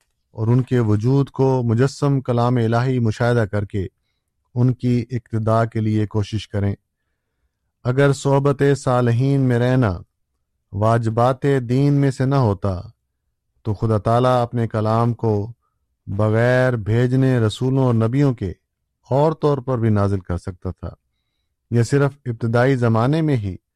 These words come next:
رسالت کے امر کو محدود رکھتا اور آئندہ ہمیشہ کے لیے سلسلہ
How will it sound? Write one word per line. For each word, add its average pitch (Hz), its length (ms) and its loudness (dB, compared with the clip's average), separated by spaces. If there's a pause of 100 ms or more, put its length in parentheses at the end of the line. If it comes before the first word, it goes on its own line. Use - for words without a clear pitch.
(500)
رسالت 117 560 0
کے 131 140 -2
امر 127 220 2
کو 131 180 -4
محدود 113 440 2
رکھتا 95 340 -4 (640)
اور 113 160 0
آئندہ 127 340 2 (120)
ہمیشہ 127 320 0 (100)
کے 120 80 -4
لیے 110 320 0
سلسلہ 120 440 -4